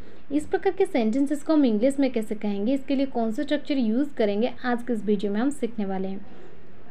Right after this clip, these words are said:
इस प्रकार के sentences को इंग्लिश में कहने के लिए पहले आपको लिखना पड़ेगा subject, इसके बाद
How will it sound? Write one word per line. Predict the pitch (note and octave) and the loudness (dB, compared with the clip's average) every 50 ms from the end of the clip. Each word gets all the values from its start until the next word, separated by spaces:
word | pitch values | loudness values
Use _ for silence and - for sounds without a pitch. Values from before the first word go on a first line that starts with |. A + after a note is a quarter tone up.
| - - | -2 0
इस | D4 E4 E4 | 0 0 2
प्रकार | - F#4+ F#4 F#4 G4 | 2 0 2 4 2
के | E4 - G4 F#4 | 4 4 2 2
sentences | - C#4+ B3 A#3 A3 B3+ B3+ B3 C4+ C4+ | 2 2 2 2 4 4 2 2 0 0
को | - C#4 | 2 2
इंग्लिश | B3+ A3+ G#3+ G#3+ G#3+ G#3+ - | 2 4 4 2 2 2 0
में | B3 A#3 | -2 0
कहने | A#3+ G#3+ G3 F#3+ G3 G3+ | 0 -2 -2 0 -2 0
के | G#3 B3 B3 | 2 2 4
लिए | A#3 G3+ G3 | 4 4 2
पहले | G3 - B3 A#3 A#3 C#4 | 2 2 2 2 4 2
आपको | D4+ D4 D4+ - D4 | 0 0 0 0 0
लिखना | B3+ B3+ - A#3+ | 0 0 0 -2
पड़ेगा | A3+ A#3 A3+ G#3+ G#3 A3 G#3+ G#3 | 0 0 0 0 2 2 0 0
subject, | G#3 A3 F#3 F3 F3+ F3+ - - - - - C4 | 0 -2 -4 -4 -2 -2 -2 -2 -2 -4 -6 -6
इसके | A#3+ - - A3 | -4 -4 -2 0
बाद | A3 G#3+ F#3+ | 0 0 0